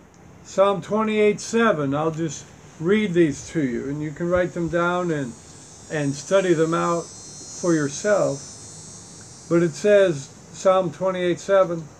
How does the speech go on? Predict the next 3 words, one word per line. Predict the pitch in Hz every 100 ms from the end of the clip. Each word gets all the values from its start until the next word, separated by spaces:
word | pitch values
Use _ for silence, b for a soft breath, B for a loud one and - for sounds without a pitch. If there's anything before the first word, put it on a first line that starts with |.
| - - - - 135
"Yahweh, | 147 214 254 269 214 143 123 120 147 147 - - - - -
my | 143 175 165
strength | - - 240 247 185 165 170 - -